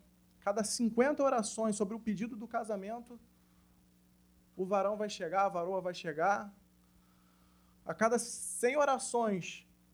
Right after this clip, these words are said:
pedindo pelo, pela, pelo conserto dos meus filhos, os meus filhos vão melhorar. Não é isso. Deus quer relacionamento.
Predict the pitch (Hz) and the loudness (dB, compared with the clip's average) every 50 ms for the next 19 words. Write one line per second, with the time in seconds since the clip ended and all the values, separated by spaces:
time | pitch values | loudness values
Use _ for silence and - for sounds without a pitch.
0 | _ _ _ _ - 208 180 156 190 269 285 254 - 262 254 254 254 - 247 - | _ _ _ _ 2 2 4 4 2 2 2 2 2 4 6 6 4 2 0 0
1 | - 240 240 240 240 - - - - 226 220 240 240 - 240 226 220 226 247 262 | 0 2 4 4 2 0 -2 0 2 4 4 4 4 6 6 6 6 6 6 4
2 | 262 269 226 247 226 226 226 202 196 - 247 254 254 226 262 247 254 254 226 - | 4 4 2 2 4 6 6 4 4 2 -2 -4 -2 0 2 4 6 4 4 4
3 | - 262 254 269 233 254 254 254 254 254 262 254 247 233 214 208 202 202 - - | 2 0 0 2 2 2 2 2 2 2 2 4 4 4 4 2 0 -6 -14 -20
4 | _ _ _ _ _ _ _ _ _ _ _ _ _ _ _ _ _ _ _ - | _ _ _ _ _ _ _ _ _ _ _ _ _ _ _ _ _ _ _ -20
5 | - _ 175 202 233 240 262 262 233 214 226 277 262 - - - - - _ _ | -20 _ -4 -2 0 0 2 4 4 4 4 2 0 0 -4 -6 -10 -14 _ _
6 | _ _ _ _ _ _ _ _ _ - 156 190 214 202 - - 214 214 233 247 | _ _ _ _ _ _ _ _ _ -4 -2 -2 -2 -2 -2 -2 0 0 2 0
7 | 240 240 233 - 233 226 226 233 220 196 190 214 226 208 - - - | 0 -2 -2 -4 -6 -6 -6 -6 -6 -6 -6 -8 -8 -10 -12 -18 -20